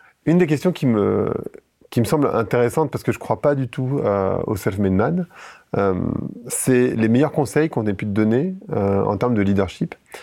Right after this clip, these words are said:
Et associé à ça, parce qu'on en a discuté un tout petit peu avant, euh, les lectures sur le leadership.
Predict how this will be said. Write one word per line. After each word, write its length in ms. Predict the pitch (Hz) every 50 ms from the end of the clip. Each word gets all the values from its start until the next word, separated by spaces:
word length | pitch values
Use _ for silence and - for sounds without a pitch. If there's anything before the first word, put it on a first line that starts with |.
| - - _
Et 120 | - 127 -
associé 420 | - 131 123 - 147 - - 147
à 40 | 127
ça, 140 | - 143 139
parce 100 | - -
qu'on 120 | - 107
en 100 | 98 98
a 60 | 98
discuté 280 | 98 95 - - - 117
un 60 | 107
tout 120 | 98 - 120
petit 120 | - 110
peu 140 | - 120 110
avant, 520 | 104 101 98 104 120 135 147 156 160 - - -
euh, 280 | 101 98 95 90 90 95 - - - _ _ _
les 100 | 110 107
lectures 480 | 113 123 - - - 135 110 90 92 101 -
sur 160 | - - 107
le 80 | 101
leadership. 520 | 98 101 104 95 101 98 - - - -